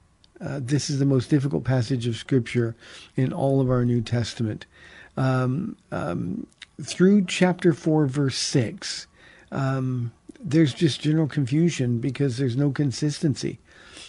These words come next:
Martin Luther once was quoted as saying, "It's so short, this passage of Scripture, more obscure than any other." And then he com-, he concludes with this, "Frankly, I don't know what the apostle meant." So Martin Luther couldn't unravel it. We're probably not gonna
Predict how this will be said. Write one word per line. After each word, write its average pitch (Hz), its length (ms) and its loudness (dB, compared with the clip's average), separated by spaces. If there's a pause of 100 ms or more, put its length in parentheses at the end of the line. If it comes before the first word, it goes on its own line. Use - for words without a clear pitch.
(140)
Martin 151 340 4
Luther 139 400 6
once 127 440 2 (220)
was 127 200 0
quoted 143 380 4
as 117 100 0
saying, 131 200 2
"It's 123 140 0
so 170 220 4
short, 127 540 4 (260)
this 135 180 2
passage 139 440 2
of 165 100 0
Scripture, 117 460 -2 (260)
more 143 200 6
obscure 170 440 6
than 160 220 4
any 156 240 4
other." 131 320 4 (360)
And 139 120 4
then 160 120 8
he 190 120 6
com-, 165 220 4
he 156 160 6
concludes 147 420 4
with 139 140 4
this, 120 160 2
"Frankly, 175 360 4
I 160 60 2
don't 170 160 6
know 170 80 6
what 165 140 4
the 160 80 4
apostle 160 420 2
meant." 170 300 0 (720)
So 147 200 6
Martin 165 300 8
Luther 175 320 10
couldn't 175 340 8
unravel 165 600 8
it. 208 100 2
We're 160 160 4
probably 165 320 6
not 165 220 4
gonna 160 260 4